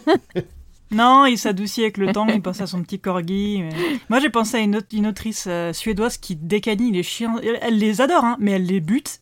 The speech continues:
Speaker 2: mais genre, euh, é-, égorger tout ce que tu veux. Et je me suis dit, non, Steve-O, il va pas faire ça, il a son corgi, il peut pas faire ça.
Speaker 1: <laughs>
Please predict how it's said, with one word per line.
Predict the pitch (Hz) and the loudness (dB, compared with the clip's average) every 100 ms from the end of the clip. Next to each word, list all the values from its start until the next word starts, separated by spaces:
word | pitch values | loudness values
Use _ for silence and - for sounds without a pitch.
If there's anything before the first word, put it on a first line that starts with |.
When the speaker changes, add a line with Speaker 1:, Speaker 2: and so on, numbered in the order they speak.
| _ | _
Speaker 2:
mais | 202 190 | -2 0
genre, | 233 226 | 2 2
euh, | 196 | 0
é-, | 202 208 | -4 -4
égorger | 240 233 226 269 | 0 2 2 0
tout | - | -4
ce | 240 | -8
que | 247 | -8
tu | - 262 | 4 4
veux. | 285 - - | 4 0 -6
Et | |
je | 185 | 2
me | 196 233 | 6 6
suis | 202 | 4
dit, | |
non, | 202 | 0
Steve-O, | 190 - 220 214 | -2 -2 0 2
il | 190 | 2
va | 180 | 0
pas | 190 | 0
faire | 202 | 0
ça, | - | 0
il | 202 | 0
a | 185 | 0
son | 202 | -2
corgi, | 190 208 202 214 - - - | -2 -2 -2 -4 -8 -16 -8
il | 220 | -4
peut | 214 | 0
pas | 233 202 | 2 2
faire | 208 | 0
ça. | |
Speaker 1:
<laughs> | 233 | -4